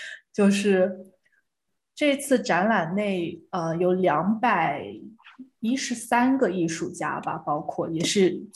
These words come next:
就算是双，双年展历史上也算是很，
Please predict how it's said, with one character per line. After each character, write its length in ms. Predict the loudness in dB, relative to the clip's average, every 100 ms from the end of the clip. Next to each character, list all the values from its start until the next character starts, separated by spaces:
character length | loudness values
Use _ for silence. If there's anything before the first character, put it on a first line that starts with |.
| 0
就 160 | 4 6
算 180 | 6
是 140 | 4 2
双， 220 | -2 -4
双 260 | 0 4 6
年 140 | 6
展 180 | 4 2
历 80 | 0
史 220 | -2 -6
上 340 | 0 0 0
也 100 | -4
算 300 | -2 2 4
是 300 | 4 0 -2
很， 760 | -4 -2 -2 -2 -6 -8 -14